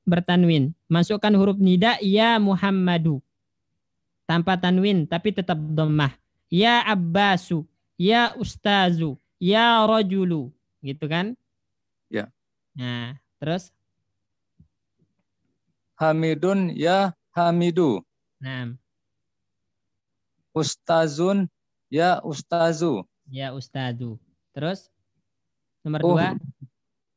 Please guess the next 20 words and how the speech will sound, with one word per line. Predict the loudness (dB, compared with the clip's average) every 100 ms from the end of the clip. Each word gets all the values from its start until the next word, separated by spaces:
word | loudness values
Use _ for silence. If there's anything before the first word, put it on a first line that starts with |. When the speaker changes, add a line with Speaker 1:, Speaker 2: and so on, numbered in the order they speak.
| _
Speaker 2:
Uhtu | -2 -2 -4 -4 0 0 0 _ _ _ _ -4
Hamidin. | 0 2 2 2 2 2 -2 -8 _
Speaker 1:
Nah, | -8 -8 -6
uhtu | -8 -8 -4 -2
Hamidin. | -2 -2 -2 -2 -2 -2 -2
Ini | -4 -4 -2 -2
mudhaf, | -2 -2 -4
mudhaf | -4 -4 -4 -4
ilaih. | -2 0 -2 _ _ _ _ _
Susunan | -6 -6 -4 -2 -2 -4
mudhaf, | -6 -6 -2 -4
mudhaf | -4 -6 -4 -6
ilaih | -6 -4 -2 -2
idhofah. | -2 -4 -2 -2 -2 -4 -4 _ _ _ _
Nakirah | -2 -2 -2 -4 -4 -2 -4 -4
ketemu | -6 -6 -4 -4
ma'rifat. | -2 -4 -4 -4 -6 _ -10
Uhtu, | -6 -4 0 0 0
nakirah, | -2 -2 -2 -2 -2 -2
Hamidin, | -2 -2 -2 -4 -4 -4 -6